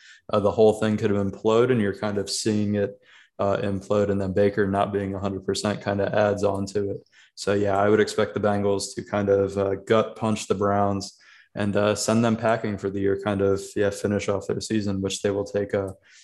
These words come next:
great joy in doing that to a division rival.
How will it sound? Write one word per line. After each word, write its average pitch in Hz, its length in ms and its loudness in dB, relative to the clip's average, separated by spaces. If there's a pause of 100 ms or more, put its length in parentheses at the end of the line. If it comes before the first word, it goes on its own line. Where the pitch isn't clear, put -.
(140)
great 104 520 2
joy 98 380 -2
in 98 140 -2
doing 98 220 -2
that 98 160 -4
to - 140 -4
a - 40 -2
division 95 400 0
rival. 92 400 -4